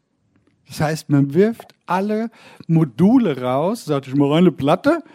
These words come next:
und die wird dran gebaut, noch besser, ich integriere sie voll.“ Nicht mehr tauschbar. Also man getraut sich zwischenzeitlich von dem ängstlichen Entwickler, ja, der sagt, „Hey, ich baue das so, dass ich alles reparieren kann.“ Guckt euch mal die ersten Batterien im Auto an,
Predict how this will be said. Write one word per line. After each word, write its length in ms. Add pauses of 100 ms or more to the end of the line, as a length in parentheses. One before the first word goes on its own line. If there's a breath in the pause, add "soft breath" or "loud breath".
(460 loud breath)
und 220
die 120
wird 200
dran 140
gebaut, 380
noch 220
besser, 420
ich 120
integriere 460
sie 120
voll.“ 420 (920 soft breath)
Nicht 300
mehr 120
tauschbar. 580 (640 soft breath)
Also 220
man 120
getraut 520
sich 220
zwischenzeitlich 680
von 140
dem 120
ängstlichen 640
Entwickler, 640
ja, 220 (300 loud breath)
der 100
sagt, 180
„Hey, 160
ich 160
baue 140
das 180
so, 80
dass 160
ich 80
alles 300
reparieren 380
kann.“ 300
Guckt 220
euch 180
mal 140
die 120
ersten 420
Batterien 500
im 160
Auto 220
an, 260